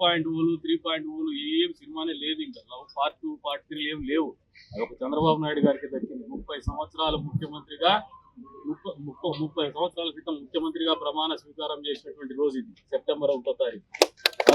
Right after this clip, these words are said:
ఆ సందర్భంగా కలిసి రావడము, ఈ రోజున ఆయన ఆలోచన మేరకు మేము సామాజిక పెన్షన్లు నాలుగు వేల రూపాయలు, ఆరు వేలు, పదిహేను వేలు అందివ్వడం అనేది నిజంగా మేమందరూ కూడా ఆయనతో పాటు రాజకీయాల్లో ఉన్నందుకు, ఆయన పార్టీలో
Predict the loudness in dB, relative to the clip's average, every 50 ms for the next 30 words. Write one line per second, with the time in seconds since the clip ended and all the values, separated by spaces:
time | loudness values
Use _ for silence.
0 | 8 6 6 8 10 10 10 10 10 10 12 12 12 12 12 12 12 12 12 12
1 | 10 10 8 6 6 6 6 6 6 6 8 8 10 10 12 10 10 12 12 12
2 | 12 12 12 12 10 8 6 6 4 4 4 4 4 4 4 4 4 4 2 2
3 | 0 -2 -6 _ _ _ -4 2 4 6 6 8 8 6 6 6 6 6 6 6
4 | 4 2 0 -2 -2 -2 -2 -4 -6 -8 -8 -8 -8 -6 -4 -4 -4 -4 -4 -4
5 | -4 -2 -2 -2 -4 -4 -6 -8 -10 -8 -8 -10 -8 -8 -10 -8 -6 -6 -4 -2
6 | -2 0 0 0 -2 -2 -2 -4 -4 -6 -8 -8 -8 -6 -4 -4 -4 -4 -6 -6
7 | -6 -6 -6 -6 -6 -8 -10 -10 -10 -10 -8 -8 -6 -6 -6 -6 -6 -6 -6 -6
8 | -8 -10 -12 -20 -18 -12 -10 -8 -8 -8 -10 _ _ _ _ _ _ -6 0 2
9 | 4 4 4 4 4 2 2 -2 -4 -6 -4 -2 0 2 2 4 4 4 4 4
10 | 2 -4 _ _ _ _ -20 _ _ -6 -4 -4 -4 -4 -4 -4 -2 0 0 0
11 | 0 0 -2 -2 -2 -4 -6 -6 -6 -6 -6 -6 -8 -10 -10 -12 -12 -8 -6 -4
12 | -4 -4 -6 -8 -10 -10 -10 -10 -10 -12 -10 -6 -4